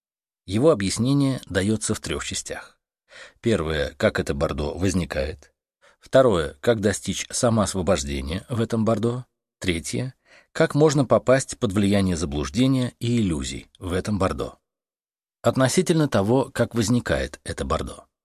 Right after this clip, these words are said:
Все видения божеств, мандал и сияний бордо ясного света исчезают.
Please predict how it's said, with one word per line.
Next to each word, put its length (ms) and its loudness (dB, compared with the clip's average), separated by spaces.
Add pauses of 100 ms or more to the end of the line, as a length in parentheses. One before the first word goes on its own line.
(720)
Все 240 0
видения 420 4
божеств, 640 0
мандал 460 2
и 120 -4
сияний 460 -2
бордо 320 -2
ясного 420 -4
света 580 -4
исчезают. 760 -8